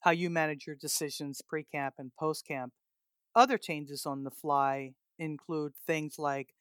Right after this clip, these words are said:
having an early summer camp experience where it went very, very well, and you may have been invited to another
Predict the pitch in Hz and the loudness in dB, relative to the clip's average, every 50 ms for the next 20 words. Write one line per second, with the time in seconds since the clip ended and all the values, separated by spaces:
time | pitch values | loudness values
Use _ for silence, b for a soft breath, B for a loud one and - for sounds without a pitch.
0 | _ _ _ _ _ _ _ - 175 170 165 170 165 160 147 143 - 196 180 175 | _ _ _ _ _ _ _ 4 4 4 4 2 0 -2 -4 -8 -4 -2 0 0
1 | 175 175 180 160 147 - - 180 160 160 160 160 156 156 156 147 - _ _ _ | 0 0 -2 -4 -4 -2 0 0 0 0 0 0 0 -2 -2 -4 -8 _ _ _
2 | _ - - - 165 156 160 170 - - - _ _ _ _ - 175 - - - | _ -12 -6 -2 0 2 2 0 0 -6 -16 _ _ _ _ -8 -6 -6 -4 -2
3 | 180 170 170 175 175 175 180 - - - - - _ _ _ _ _ _ _ 170 | -2 -2 0 0 -2 -2 -4 -4 -6 -8 -8 -10 _ _ _ _ _ _ _ 2
4 | 165 165 170 - - 175 170 170 165 - _ _ _ _ _ _ _ _ - 160 | 4 4 4 2 2 0 0 0 0 -4 _ _ _ _ _ _ _ _ -18 0
5 | 139 180 180 185 185 190 175 175 175 170 170 170 170 151 156 156 147 156 175 208 | 4 6 8 8 6 6 4 4 2 2 2 0 0 0 2 4 4 4 2 0
6 | 208 _ _ _ _ _ _ - 175 170 170 165 165 160 165 165 170 170 156 165 | -2 _ _ _ _ _ _ -4 -2 0 0 -2 -2 0 2 2 2 4 2 0
7 | 160 - 170 160 160 160 160 147 160 156 156 156 147 - 170 151 147 147 156 151 | 2 2 0 0 0 0 2 2 2 2 2 -2 -4 -4 -4 -2 -2 0 0 -2
8 | 151 147 143 | -2 -2 -4